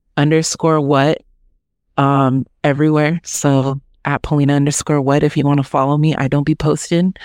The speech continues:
Um, but yeah, so, uh, add me on LinkedIn. Uh, you have to email the niches for my information 'cause I'm not gonna give my full government name on the internet. Uh, but yeah, if you can give me a job,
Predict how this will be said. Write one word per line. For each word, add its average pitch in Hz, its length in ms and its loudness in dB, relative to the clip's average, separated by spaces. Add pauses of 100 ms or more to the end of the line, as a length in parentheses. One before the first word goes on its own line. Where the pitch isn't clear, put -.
(380)
Um, 135 560 0 (840)
but 196 160 2
yeah, 196 380 0 (160)
so, 160 560 0 (180)
uh, 160 300 2
add 190 160 -2
me 220 100 2
on 214 160 2
LinkedIn. 165 680 0 (340)
Uh, 147 160 4
you 156 340 2
have 185 220 0
to - 160 -2
email 175 440 2
the 165 380 0
niches 165 580 2
for 156 420 2
my 156 200 0
information 165 500 0
'cause 147 200 0
I'm 143 160 0
not 156 160 0
gonna 156 180 0
give 151 180 0
my 147 140 0
full 165 320 0
government 151 480 0
name 147 320 2
on 143 160 0
the 143 160 -2
internet. 151 640 0 (420)
Uh, 143 460 2
but 156 240 2
yeah, 190 220 2
if 170 60 -2
you 180 120 0
can 185 160 0
give 175 140 0
me 180 120 2
a 175 60 2
job, 180 540 2